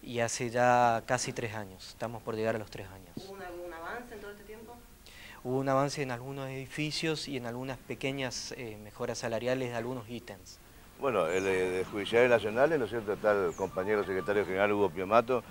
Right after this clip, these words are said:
Speaker 3: dando el total apoyo y, por supuesto, acá en la provincia, esta regional con mucha satisfacción, este, disfrutar de esto que es la ampliación del, de la, de la inscripción gremial,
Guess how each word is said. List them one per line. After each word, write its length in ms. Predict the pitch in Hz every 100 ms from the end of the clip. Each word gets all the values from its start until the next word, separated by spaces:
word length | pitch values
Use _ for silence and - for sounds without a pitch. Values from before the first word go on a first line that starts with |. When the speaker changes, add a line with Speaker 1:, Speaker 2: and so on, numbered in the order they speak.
| - - -
Speaker 3:
dando 560 | 104 110 104 101 92
el 80 | 90
total 360 | - 92 110 107
apoyo 420 | - 123 143 139
y, 60 | 101
por 180 | 78 92
supuesto, 360 | 82 131 101
acá 100 | 87
en 60 | 101
la 100 | 101
provincia, 720 | 90 104 139 131 120 90 76 65
esta 320 | 90 95 90
regional 440 | 90 90 92 120
con 140 | 104 101
mucha 240 | 104 98
satisfacción, 760 | 107 87 90 92 85 117 151 151 - - - - - - -
este, 960 | 90 92 90 87 87 82 76 71 65 57 117
disfrutar 480 | 117 120 87 160
de 140 | 143 147
esto 200 | 139 107
que 140 | 110
es 60 | 113
la 80 | 110
ampliación 500 | 92 101 - 147 127
del, 260 | 104 85 73 - - -
de 140 | 90 87
la, 320 | 85 76 76
de 100 | 95
la 80 | 98
inscripción 400 | 92 92 117 110
gremial, 400 | 104 120 143